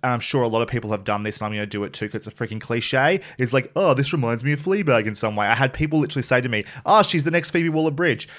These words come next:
The thing is, <laughs> there is some truth to that, but it's also, Michaela Coel is not doing a Phoebe Waller-Bridge impression or anything like that. I think what people are trying to say is this is an authentic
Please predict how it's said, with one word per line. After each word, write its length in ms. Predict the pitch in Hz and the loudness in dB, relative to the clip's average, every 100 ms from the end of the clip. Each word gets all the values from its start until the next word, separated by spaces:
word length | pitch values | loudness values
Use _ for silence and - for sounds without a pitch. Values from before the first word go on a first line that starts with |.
| - _ - | -20 _ -6
The 120 | 147 | -6
thing 200 | 156 247 | -4 -2
is, 340 | 226 170 151 - - | 2 2 0 -8 -12
<laughs> 380 | - - - - | -10 -10 -12 -2
there 340 | 143 208 208 | 4 6 6
is 140 | 196 | 6
some 240 | 151 180 151 | 6 4 4
truth 420 | 147 - 285 269 | 2 2 2 2
to 120 | - | 0
that, 280 | 131 117 120 | 6 6 6
but 100 | 147 | 4
it's 160 | 147 147 | 2 4
also, 600 | 190 226 214 170 147 139 139 135 _ _ - - - | 2 4 2 4 6 4 -2 -18 _ _ -20 -20 -4
Michaela 360 | 143 143 190 | 0 2 2
Coel 240 | 185 170 147 | 2 4 4
is 80 | |
not 400 | 127 135 131 131 | 4 2 2 -4
doing 300 | - 135 139 | 0 2 4
a 40 | 123 | 2
Phoebe 200 | 139 117 | 0 0
Waller-Bridge 380 | 117 113 110 101 | 0 0 -2 -4
impression 360 | 98 120 110 | -2 -2 -2
or 40 | 113 | -4
anything 160 | 110 107 | -4 -2
like 140 | 107 | -2
that. 120 | 117 | 0
I 80 | 107 | -2
think 200 | 127 180 | -2 -2
what 100 | 175 | 0
people 200 | 151 131 | 0 -2
are 40 | |
trying 160 | 123 117 | -2 -2
to 80 | 113 | -2
say 240 | - 110 | 0 2
is 100 | 107 | 0
this 180 | 110 117 | -2 -4
is 100 | 120 | -4
an 60 | 113 | -4
authentic 580 | 107 - 147 147 147 | -4 0 0 2 -2